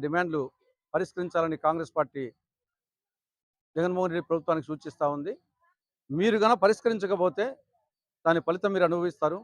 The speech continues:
ఎన్నో రోజులు లేదు, ఉండేది మూడు నెలలే.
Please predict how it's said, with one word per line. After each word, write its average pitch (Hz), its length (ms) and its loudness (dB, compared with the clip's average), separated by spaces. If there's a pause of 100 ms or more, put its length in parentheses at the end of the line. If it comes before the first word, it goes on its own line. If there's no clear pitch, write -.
(500)
ఎన్నో 170 380 4
రోజులు 185 260 4
లేదు, 170 180 0 (400)
ఉండేది 196 300 4
మూడు 180 200 2
నెలలే. 175 220 0